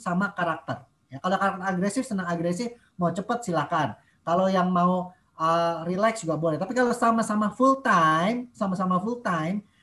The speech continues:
itu mungkin lebih fleksibel waktunya, itu pun kembali ke karakter. Kalau sama-sama full time, tidak terlalu agresif, tunggu sore. Tapi full time agresif, silakan. Mau pagi ada movement,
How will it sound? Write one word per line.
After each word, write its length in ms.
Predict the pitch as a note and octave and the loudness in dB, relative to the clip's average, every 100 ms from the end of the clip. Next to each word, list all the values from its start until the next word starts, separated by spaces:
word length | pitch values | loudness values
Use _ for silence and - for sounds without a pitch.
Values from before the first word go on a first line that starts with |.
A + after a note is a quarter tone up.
| _ - | _ -10
itu 240 | G3 C4+ B3+ - _ | 0 2 2 -2 _
mungkin 340 | - D#4 C4+ B3+ | -4 -2 2 2
lebih 220 | G#3 F#3+ | 4 2
fleksibel 420 | F#3 F3+ G3+ G#3+ G#3 | -2 -4 -2 0 0
waktunya, 560 | F3+ F3 C4 A#3+ F3+ E3 | -2 -2 -6 -4 -4 -6
itu 160 | G3 - | -10 -10
pun 160 | D#4 | -10
kembali 580 | A#3+ G3+ F3+ F3+ A#3 - | -4 -2 0 -2 -2 -6
ke 140 | G#3 G#3+ G#3+ | -6 -6 -6
karakter. 560 | E3+ D#3 - D#3+ A2+ - _ - | -8 -8 -8 -12 -12 -16 _ -8
Kalau 160 | G3 | -6
sama-sama 480 | G3 G3+ G3 G3 F#3 | -4 -4 -4 -2 -2
full 240 | F#3 E3 | -2 -6
time, 320 | D#3+ D#3+ A3+ B3+ _ _ _ - | -4 -4 -4 -6 _ _ _ -4
tidak 480 | A3+ F#3 G3 F#3+ | -2 0 0 -2
terlalu 240 | F3+ F3 F3 | -4 -2 -2
agresif, 480 | D#3+ D#3 D#3+ B3 A#3 | -4 -4 -4 -4 -2
tunggu 160 | F#3 | -2
sore. 400 | F3 F#3 E3+ - - _ _ _ _ _ _ | 0 0 0 -2 -10 _ _ _ _ _ _
Tapi 240 | E3+ F3+ B3+ | -8 0 2
full 160 | B3+ B3+ | 4 2
time 160 | C4 A#3 | 2 2
agresif, 480 | A3 F#3+ G3+ C4+ C4+ | 0 0 0 -2 -2
silakan. 400 | G#3+ A3 A3+ F#3 | 0 0 0 0
Mau 320 | F3+ F3+ - | 0 0 0
pagi 320 | F3+ F3 F#3+ | 0 0 0
ada 160 | F3 F3+ | 0 0
movement, 400 | F3+ G3 F3+ | 0 -2 -4